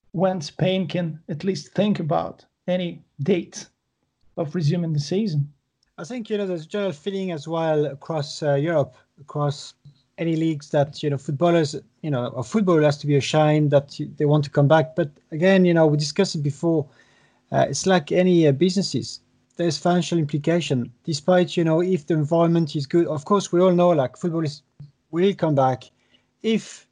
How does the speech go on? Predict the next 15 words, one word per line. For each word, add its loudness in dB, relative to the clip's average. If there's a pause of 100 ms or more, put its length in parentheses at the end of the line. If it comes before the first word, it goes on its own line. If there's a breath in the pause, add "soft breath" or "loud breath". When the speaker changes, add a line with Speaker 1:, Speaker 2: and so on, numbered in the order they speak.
(600 soft breath)
Speaker 2:
the -2
environment 2
is -8
right, 2
is -8
testing -4
being 0
done, 6
and 2
the -2
players, 2
you 0
know, 6
will 2
be, 2